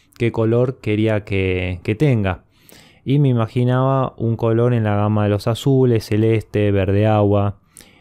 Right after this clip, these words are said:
Eh, entonces más o menos ya tenía definido todos los colores a utilizar en la ilustración. Distinto iba a ser si, eh,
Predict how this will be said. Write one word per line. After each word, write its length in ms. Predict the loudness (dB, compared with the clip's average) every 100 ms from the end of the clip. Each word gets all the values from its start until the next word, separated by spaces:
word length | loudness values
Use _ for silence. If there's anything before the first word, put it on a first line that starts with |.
| _ _ _
Eh, 720 | -12 -6 -4 -2 -4 -4 -6 -4
entonces 460 | -2 -2 0 0
más 240 | 0 0 0
o 80 |
menos 260 | 2 0 0
ya 160 | -4 -2
tenía 720 | 0 2 2 2 0 -4 _ _ -6
definido 1000 | -2 -2 0 2 4 4 4 2 0 -6 -16 _
todos 260 | 0 2 2
los 180 | 0 0
colores 440 | -2 0 0 -2
a 60 | -4
utilizar 640 | -2 -2 -2 -2 -2 -2
en 160 | -2 2
la 60 |
ilustración. 760 | 2 2 0 -4 -2 -4 -4 -8 _ -20 -20 _ _ _ _ _
Distinto 520 | -4 -2 0 0 2 2
iba 200 | 2 2
a 60 | 0
ser 300 | 0 0 0
si, 480 | -2 0 0 -2 -2
eh, 640 | 0 2 2 2 2